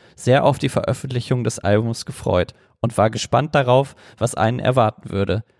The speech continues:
Zwar war es in der letzten Zeit nicht unbedingt um Max Rieger selbst still gewesen,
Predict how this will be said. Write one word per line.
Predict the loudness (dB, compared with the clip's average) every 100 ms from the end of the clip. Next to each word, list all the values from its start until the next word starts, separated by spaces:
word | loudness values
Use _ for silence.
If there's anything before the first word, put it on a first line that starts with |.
| _ _ _ -8
Zwar | 2 2 4
war | 2
es | 2
in | 0
der | 0
letzten | 2 0 -2 -10
Zeit | -2 0 0 -2
nicht | -4 -2
unbedingt | 0 0 -2 -4 -6
um | -4
Max | -4 -6 -4
Rieger | 0 2
selbst | 2 0 0 -4
still | -8 0 2 2
gewesen, | 2 2 2 0